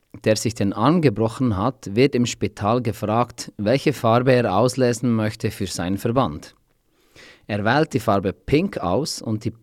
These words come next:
Pflegeperson antwortet auf seine Wahl, dass diese Farbe doch eine Mädchenfarbe sei und zu ihm als Junge doch besser eine andere Farbe passe.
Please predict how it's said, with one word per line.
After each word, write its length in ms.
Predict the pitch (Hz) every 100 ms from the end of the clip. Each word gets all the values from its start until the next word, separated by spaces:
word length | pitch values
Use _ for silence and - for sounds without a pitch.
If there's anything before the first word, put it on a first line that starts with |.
| _ -
Pflegeperson 920 | 110 135 147 - 151 - 104 113 127
antwortet 840 | 98 147 147 110 123 - 160 -
auf 180 | - 95
seine 400 | - 104 101 92
Wahl, 380 | 90 101 131 160 - - - - _ -
dass 200 | 104 -
diese 300 | 151 151 131
Farbe 440 | - 104 - 123
doch 220 | 110 104
eine 260 | - 98 90
Mädchenfarbe 840 | 90 131 - 110 98 - 85 90 85
sei 360 | 92 73 80 _ _ _ - -
und 200 | 127 113
zu 120 | 123
ihm 260 | 113 127 151
als 240 | 131 110
Junge 400 | 120 139 147 143 - - _ -
doch 180 | 127
besser 480 | - 117 113 127 117
eine 220 | 98 101
andere 340 | 101 127 101 95
Farbe 360 | - 80 82
passe. 460 | - 76 69 -